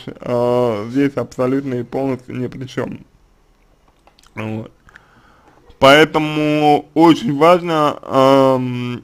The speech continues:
этот момент у-, учитывать, разграничивать его,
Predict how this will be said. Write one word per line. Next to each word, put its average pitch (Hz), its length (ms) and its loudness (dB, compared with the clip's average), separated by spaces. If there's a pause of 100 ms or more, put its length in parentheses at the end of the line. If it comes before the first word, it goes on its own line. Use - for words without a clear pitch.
этот 143 320 -4
момент 135 600 -4 (180)
у-, - 300 -16 (100)
учитывать, 143 840 -2
разграничивать 147 1120 2
его, 175 480 -6